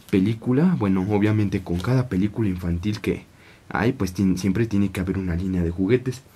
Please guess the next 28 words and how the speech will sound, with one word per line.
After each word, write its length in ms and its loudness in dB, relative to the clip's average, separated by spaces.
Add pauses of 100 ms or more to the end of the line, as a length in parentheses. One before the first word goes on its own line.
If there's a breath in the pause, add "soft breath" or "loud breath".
(500 loud breath)
En 140 4
el 180 0
caso 380 2
de 100 0
Mattel, 540 4
pues, 320 2
tuvieron 340 2
la 80 0
licencia 500 -2
para 180 2
hacer 280 2 (600 soft breath)
estas 320 2
figuras 340 4
de 60 2
acción 240 2
que 100 0
aquí 160 -4
podemos 480 4
ver. 220 4 (840 soft breath)
Como 300 4
vemos, 500 4
pues, 320 -2 (600 soft breath)
fue 600 4 (120)
el 240 4
cohete 560 2
Strato 420 -2
X 380 0
L, 400 4